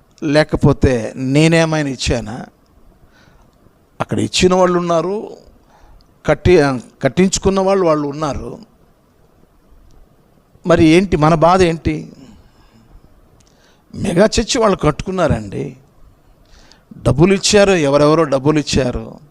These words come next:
వారు కట్టుకున్నారు. మనమేం, మన, వాడు మనల్ని అడగలేదు, మనం, మనమేం ఇవ్వలేదు కదా. ఇందులో మన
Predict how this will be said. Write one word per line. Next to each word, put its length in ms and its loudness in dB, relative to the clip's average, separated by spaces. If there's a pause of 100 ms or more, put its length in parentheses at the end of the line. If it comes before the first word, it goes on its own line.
(500)
వారు 140 -6
కట్టుకున్నారు. 600 0
మనమేం, 500 -2
మన, 320 0
వాడు 200 2
మనల్ని 320 0
అడగలేదు, 500 0
మనం, 600 -6 (460)
మనమేం 420 0
ఇవ్వలేదు 500 2
కదా. 220 -10 (1900)
ఇందులో 320 -2
మన 320 -2